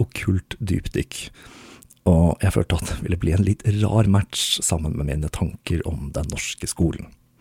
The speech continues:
Utfordringen for meg er at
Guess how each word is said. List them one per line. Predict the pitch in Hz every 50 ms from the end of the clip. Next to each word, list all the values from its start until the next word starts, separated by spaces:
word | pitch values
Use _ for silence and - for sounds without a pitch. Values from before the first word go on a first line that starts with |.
| - - - - - - - - - - - - _ _ _ _ _ _ _ _ _ _ _ _ _ _ _ _ _ _ _ _ _ _ - 107
Utfordringen | 104 92 - - - - - 117 107 104 107 107 113 117 123 117
for | - 139 -
meg | 87 107 110 82 80 -
er | - - 73 69 76
at | _ _ - -